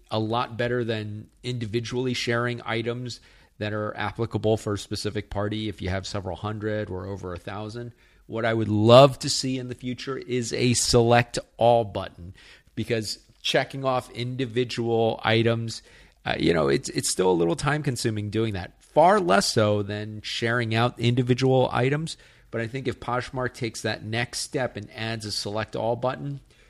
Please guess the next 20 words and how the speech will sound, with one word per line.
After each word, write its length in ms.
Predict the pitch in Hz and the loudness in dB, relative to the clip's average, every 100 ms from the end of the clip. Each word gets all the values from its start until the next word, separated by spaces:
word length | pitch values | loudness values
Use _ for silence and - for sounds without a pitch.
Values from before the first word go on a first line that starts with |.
| - | -16
this 180 | - 107 | -10 -6
will 100 | 117 | -4
make 340 | 113 113 120 117 | -4 -4 -6 -4
that 280 | 117 110 | -6 -4
bulk 240 | 104 113 110 | -2 -2 -2
sharing 440 | - 107 110 104 | -8 -6 -6 -6
that 180 | 101 110 | -6 -6
much 220 | 113 - | -8 -10
more 160 | 107 104 | -4 -4
efficient, 640 | - 175 147 - 135 117 | -2 2 2 2 -2 -4
that 140 | 104 | -6
much 220 | 101 110 - | -6 -12 -10
more 140 | 104 | -8
user 360 | 95 104 95 95 | -6 -6 -6 -10
friendly. 480 | - 127 117 113 | -8 -6 -6 -8
And 140 | 113 127 | -6 -6
I've 140 | 147 | -4
talked 240 | - 151 131 | 0 -2 0
about 280 | 113 104 | -2 -2
this. 240 | - 101 | -2 -6